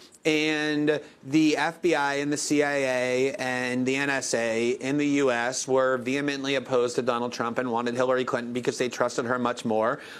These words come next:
And so there was a concern always on my part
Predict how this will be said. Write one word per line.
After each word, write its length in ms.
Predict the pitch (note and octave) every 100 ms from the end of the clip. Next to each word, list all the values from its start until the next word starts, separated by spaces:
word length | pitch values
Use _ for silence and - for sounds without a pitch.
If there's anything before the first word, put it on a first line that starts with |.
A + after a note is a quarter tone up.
| - - -
And 180 | D#3+ D#3
so 400 | E3+ D#3+ D#3+ D#3
there 180 | E3+
was 320 | E3 E3+ B3 A#3+
a 80 |
concern 560 | A#3 D#3 C3 C3+ A#2 A#2
always 300 | A2+ A#2+ A#2+
on 120 | A#2
my 140 | A2+ A2
part 540 | - A2+ G#2 G2